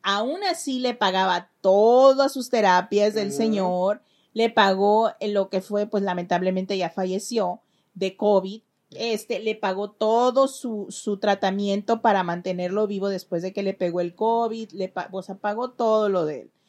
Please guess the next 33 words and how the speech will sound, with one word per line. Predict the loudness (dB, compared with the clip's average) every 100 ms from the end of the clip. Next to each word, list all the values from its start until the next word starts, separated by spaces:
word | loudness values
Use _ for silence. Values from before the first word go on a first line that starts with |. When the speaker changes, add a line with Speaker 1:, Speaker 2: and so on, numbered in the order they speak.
| _ _ -6
Speaker 1:
Y | -2
nunca | 0 0 0 -2
se | -2
ha | -2
negado, | -2 -2 0 2 2
mantiene | 0 0 0 0 2
a | 2
los | 4
hermanos, | 2 0 -4 0 2 0 -2 -6 -8 -12
o |
sea, | -8 -8 -8 -14 _ _ _ -6
no, | -2 2
no, | 2
no, | 2 0
no, | 0 2
se | 2
va |
a | 4
ir |
al | 2
cielo | 2 2 2
con | 0
todo | 0
y | 0
zapatos. | 0 0 0 -2 -6
Eso | 6 6 8 4
sí | 2 2
tengo | 2 2 0 0
que | 0
admirar | 2 0 2 4 2 0
de | -4
Speaker 2:
Ujú. | -4
Speaker 1:
ella. | -8 -12